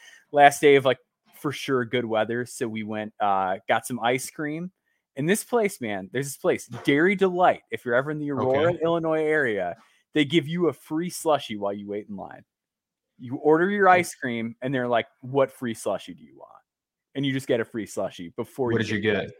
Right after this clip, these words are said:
Speaker 1: cream. Uh, so we got a coconut slushie, was the, the slushie
Speaker 2: Mm.
Speaker 1: flavor we went with. And then I got an apple pie sundae. So it was, like,
Speaker 2: Wow.
Speaker 1: ice cream, apple pie.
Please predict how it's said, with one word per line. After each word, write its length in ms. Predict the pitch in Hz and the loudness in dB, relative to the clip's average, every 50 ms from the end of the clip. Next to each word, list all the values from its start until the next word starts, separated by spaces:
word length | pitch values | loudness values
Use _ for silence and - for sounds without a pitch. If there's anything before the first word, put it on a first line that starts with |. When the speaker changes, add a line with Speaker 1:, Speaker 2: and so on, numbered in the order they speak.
| _ - | _ -18
Speaker 1:
cream. 180 | 92 104 - _ _ _ _ _ - - - - _ _ _ | -18 -18 -18 _ _ _ _ _ -20 -20 -20 -20 _ _ _
Uh, 280 | 131 135 135 131 135 135 | 6 8 10 10 8 6
so 160 | - - 151 | 4 -2 -6
we 220 | 139 127 147 156 | -6 -6 -8 -2
got 320 | 151 180 175 165 160 - 147 | 2 4 6 6 6 4 0
a 40 | - | -6
coconut 640 | - - - 156 147 - 160 151 143 143 139 - | -8 -6 -6 -6 -4 -6 -6 -4 -4 -6 -6 -8
slushie, 720 | - - - 131 110 101 92 - - 98 90 95 107 120 123 _ | -14 -14 -8 -4 -4 -4 -4 -6 -12 -14 -14 -14 -16 -18 -20 _
was 200 | 117 113 110 110 | -14 -14 -12 -10
the, 200 | 113 107 107 104 101 | -8 -8 -8 -10 -10
the 80 | 110 | -12
slushie 320 | - - - 113 95 90 90 | -6 -2 -2 -2 -2 -2 -6
Speaker 2:
Mm. 60 | - _ | -12 _
Speaker 1:
flavor 220 | - 107 101 - 104 | -8 -8 -6 -8 -10
we 160 | 98 101 98 | -12 -12 -10
went 220 | 98 92 92 - | -10 -10 -10 -8
with. 240 | 98 98 92 90 - _ _ _ _ _ _ _ _ _ _ | -8 -8 -8 -8 -10 _ _ _ _ _ _ _ _ _ _
And 240 | - 110 117 117 113 | -4 -2 0 0 0
then 360 | 113 113 113 110 110 107 110 - _ | 2 2 2 0 0 -2 -6 -8 _
I 240 | - 101 113 127 143 | -4 0 2 2 2
got 460 | 143 131 135 127 120 117 117 113 - - | 2 2 2 4 4 4 4 2 0 -4
an 140 | 123 110 107 - - | -10 -12 -12 -12 -10
apple 360 | 107 107 117 131 - 147 135 | -8 -6 -6 -4 -4 -6 -6
pie 460 | - - - - 110 107 107 104 104 | -8 -8 -4 -2 0 0 0 -2 -4
sundae. 720 | 107 - - - 107 98 98 92 - 58 - - - 123 - _ _ _ _ _ _ _ _ _ | -8 -12 -14 -12 -10 -10 -10 -10 -12 -16 -18 -20 -20 -20 -20 _ _ _ _ _ _ _ _ _
So 300 | - - - 147 135 127 | -16 -6 -2 0 0 0
it 100 | 123 113 | -2 -2
was, 220 | 113 127 123 - | -4 -6 -4 -2
like, 260 | 127 117 104 98 - - - - | -2 -2 -2 -2 -6 -12 -8 0
Speaker 2:
Wow. 60 | - 120 | 2 2
Speaker 1:
ice 260 | 131 135 143 - - | 2 2 -2 -6 -12
cream, 480 | - - 151 143 143 143 147 147 143 - _ | -10 -8 -6 -4 -4 -4 -6 -6 -10 -8 _
apple 340 | 120 123 127 127 - 135 123 | 0 0 0 0 0 -4 -6
pie. 720 | - - 127 110 110 110 110 107 104 107 107 104 101 | -4 -2 0 2 2 4 2 2 2 0 0 -2 -4